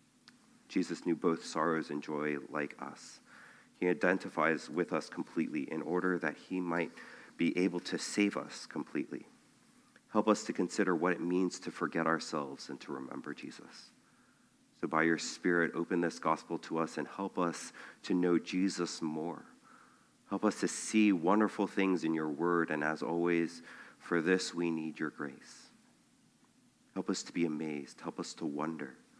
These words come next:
And so we pray, speak through these words of Matthew today, and by the power of the Holy Spirit, help us see Jesus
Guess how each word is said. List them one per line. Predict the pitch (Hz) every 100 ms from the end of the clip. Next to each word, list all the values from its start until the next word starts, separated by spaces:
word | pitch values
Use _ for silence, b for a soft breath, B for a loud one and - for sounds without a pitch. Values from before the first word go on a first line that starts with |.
| b b b b b
And | - 92
so | 101
we | 92
pray, | 87 - 92 90 85
speak | - - - 110 107
through | - 101
these | 87 82
words | 82 90 87
of | 78
Matthew | 82 82 80
today, | 78 82 78 80
and | 76 76
by | 76
the | 73
power | - - 92 92
of | 85
the | 73
Holy | 78 85 82
Spirit, | 76 - 87 82 -
help | - 101
us | 95
see | - 80
Jesus | 76 - 80 - - - -